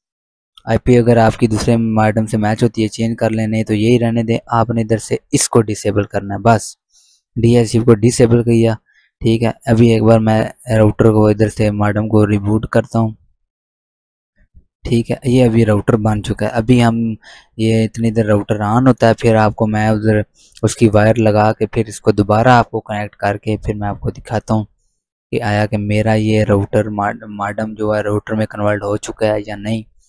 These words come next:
और आपके सामने है जो मैंने setting की है, इसके अलावा मैंने कोई setting नहीं की, ठीक है।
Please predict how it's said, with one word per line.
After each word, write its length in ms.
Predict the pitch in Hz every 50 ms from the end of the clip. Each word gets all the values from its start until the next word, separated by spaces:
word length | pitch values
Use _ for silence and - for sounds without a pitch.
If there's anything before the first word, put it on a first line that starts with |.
| _ _ _ _ _ _ _ _ _ _ -
और 140 | 107 107 113
आपके 260 | 110 110 - - 107
सामने 360 | - - 117 120 123 123 123
है 80 | 117 110
जो 120 | 113 110
मैंने 200 | 107 110 107 107 101
setting 380 | - 104 101 - 117 110 104
की 180 | - 110 110 110
है, 100 | 110 107
इसके 240 | 104 - - - 110
अलावा 260 | 107 104 104 104 107
मैंने 200 | 104 104 101 104 -
कोई 180 | - 110 120 113
setting 380 | - 110 104 - 107 110 110
नहीं 100 | 110 107 -
की, 180 | - 107 104 -
ठीक 300 | - 113 110 110 - 113
है। 120 | 107